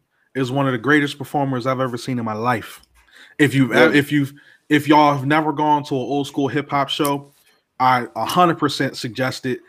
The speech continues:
Speaker 1: 'cause some of those guys can still really go. Big Daddy
Speaker 2: Oh,
Speaker 1: Kane,
Speaker 2: for sure,
Speaker 1: his
Speaker 2: for sure.
Speaker 1: energy and his stage presence is ridiculous at his age. The way he gets around,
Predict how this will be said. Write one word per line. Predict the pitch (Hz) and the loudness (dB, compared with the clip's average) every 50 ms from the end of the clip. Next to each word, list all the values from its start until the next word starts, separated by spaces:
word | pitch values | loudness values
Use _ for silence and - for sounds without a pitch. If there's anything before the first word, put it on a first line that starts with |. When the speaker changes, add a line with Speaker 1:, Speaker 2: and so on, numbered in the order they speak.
| _ _ _ _ | _ _ _ _
Speaker 1:
'cause | - 147 139 | -4 -2 0
some | - 180 175 170 | 2 2 4 4
of | 156 | 4
those | 151 147 143 131 | 4 4 2 2
guys | 123 135 135 131 127 123 123 120 - - _ _ _ _ | 2 2 4 4 4 2 0 -4 -8 -12 _ _ _ _
can | - 139 127 | -8 -6 -6
still | - - - - 170 170 160 147 | -4 -2 2 2 4 6 4 4
really | 135 151 151 143 135 127 | 4 4 4 4 2 0
go. | 117 139 135 127 117 113 113 - _ _ _ _ - - - | 2 2 2 2 0 -2 -6 -12 _ _ _ _ -8 0 4
Big | 165 175 165 | 4 4 4
Daddy | 165 160 160 156 151 | 4 2 2 2 0
Speaker 2:
Oh, | 147 - 160 | 2 2 4
Speaker 1:
Kane, | 147 - 156 139 127 113 | 4 4 4 2 0 -4
Speaker 2:
for | - - - | -6 -6 -2
sure, | - 156 165 151 117 104 - | 0 0 2 0 0 0 2
Speaker 1:
his | 170 175 - | 2 0 2
Speaker 2:
for | - | 0
sure. | 147 160 | 0 0
Speaker 1:
energy | 165 170 156 135 117 139 165 160 156 160 - _ _ _ _ _ _ | 2 2 2 0 0 0 -2 -2 -2 -4 -6 _ _ _ _ _ _
and | - 135 131 120 | -6 -6 -2 0
his | 151 160 156 | -2 -2 -2
stage | - - 156 151 156 156 147 - - | -2 -2 2 4 4 4 2 0 -4
presence | - 147 143 131 131 139 131 131 - | -4 -4 -2 -2 -4 -6 -8 -8 -8
is | 131 131 113 101 98 | -8 -8 -8 -10 -10
ridiculous | 104 110 - - _ - 185 190 185 190 - 123 110 101 92 - - - - _ _ _ _ _ _ _ _ _ | -12 -12 -12 -14 _ -2 -2 -2 -2 -2 -8 -12 -12 -12 -12 -12 -14 -14 -16 _ _ _ _ _ _ _ _ _
at | - 143 139 123 | -2 0 0 2
his | 120 147 143 127 - - | 2 0 0 0 0 0
age. | 139 135 127 117 107 | 0 0 0 0 -2
The | 127 | -2
way | 120 143 151 151 | 0 2 2 2
he | 156 | 2
gets | 139 147 151 147 - | 2 2 2 2 0
around, | 127 120 139 143 151 151 156 | -4 -2 -2 0 0 -2 -2